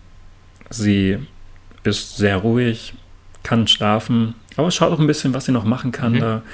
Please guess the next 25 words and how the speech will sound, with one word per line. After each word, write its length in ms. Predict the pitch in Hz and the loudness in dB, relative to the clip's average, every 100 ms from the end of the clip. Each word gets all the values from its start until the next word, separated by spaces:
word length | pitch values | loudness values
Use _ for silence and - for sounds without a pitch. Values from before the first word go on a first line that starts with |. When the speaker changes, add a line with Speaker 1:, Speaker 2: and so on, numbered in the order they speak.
| - - | -18 -16
Speaker 1:
Sie 160 | - 123 | -4 4
weiß 160 | 165 202 | 6 8
noch 60 | |
nicht, 160 | 151 - | 8 6
wie 40 | |
lange 220 | 104 110 120 | 6 6 6
sie 140 | 110 | 4
bleibt. 540 | 98 107 104 101 - - - - - - - - - - - - | 2 4 4 0 -4 -16 -20 -20 -20 -20 -20 -20 -20 -18 -16 -2
Wie 80 | - | 2
gesagt, 320 | 101 98 - | 4 4 4
One-Way-Ticket. 840 | 113 113 113 110 113 - 113 101 - - - - - - | 6 8 6 6 2 2 0 0 -4 -12 -12 -14 -20 -6
Sie 140 | - | 4
bucht 220 | 147 165 - | 6 6 6
ihr 60 | |
Ticket 260 | - 139 139 | 4 4 6
dann 160 | 131 127 | 6 6
einfach, 440 | 117 120 117 107 - - - - - - - | 4 4 2 0 -8 -20 -20 -20 -20 -20 -8
wenn 160 | - 107 | -2 -2
sie 100 | 104 | 0
denkt, 300 | 95 104 104 | 0 0 -2
okay, 420 | 110 127 123 123 120 113 107 - | -6 -2 0 0 -2 -6 -10 -2
irgendwann 320 | 120 113 104 | 2 2 2
wird's 220 | 98 - | 0 -4
Zeit. 380 | - 113 110 107 - - - - - - - - - - | -2 2 2 0 -6 -20 -20 -16 -14 -14 -16 -18 -20 -6
Und 420 | - 127 135 139 | 6 10 10 8